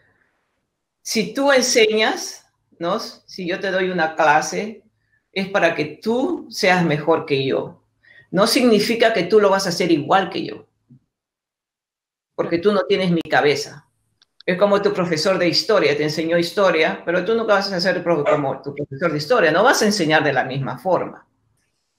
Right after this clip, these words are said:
¿entiendes? Es como, no podemos en ese, como decir, si estamos en la escuela médica,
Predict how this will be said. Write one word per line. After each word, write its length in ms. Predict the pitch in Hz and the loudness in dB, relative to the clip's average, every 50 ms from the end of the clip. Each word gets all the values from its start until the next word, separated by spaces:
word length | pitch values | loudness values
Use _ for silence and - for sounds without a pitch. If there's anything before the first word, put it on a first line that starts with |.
| _ _ | _ _
¿entiendes? 720 | - - _ - 120 101 - - - 208 - - - _ _ _ _ _ _ - _ _ | -20 -14 _ -8 -8 -8 -6 -8 -8 -8 -10 -16 -20 _ _ _ _ _ _ -20 _ _
Es 120 | - 175 170 | -6 -2 2
como, 520 | 190 185 185 185 185 180 156 - - - - - _ _ _ _ _ _ - _ _ _ _ _ _ | 2 4 6 6 6 6 4 2 0 -10 -16 -20 _ _ _ _ _ _ -20 _ _ _ _ _ _
no 200 | - 180 220 220 | 0 2 2 4
podemos 500 | - 220 214 214 214 208 214 214 208 - 220 | 6 4 6 6 4 4 4 2 2 0 -4
en 140 | 185 175 175 | -2 -2 -2
ese, 300 | 185 180 190 175 170 - - - - 101 - | -4 -4 -4 -8 -8 -8 -14 -14 -14 -14 -2
como 200 | - 175 170 147 | -2 -2 0 0
decir, 400 | 131 170 170 - 202 180 - - | -2 -4 -2 -2 -2 -2 -2 -4
si 120 | - - 165 | -4 -4 -6
estamos 560 | 170 - 214 208 208 208 208 208 - - _ _ | 0 2 2 4 4 4 2 2 -2 -12 _ _
en 160 | - 175 175 | -4 0 0
la 80 | 175 170 | 2 0
escuela 360 | 170 - - 208 185 185 185 | 0 2 2 4 6 6 4
médica, 640 | 180 185 185 170 160 143 - 139 135 151 175 - _ | 4 4 2 2 2 0 0 -4 -4 -4 -6 -14 _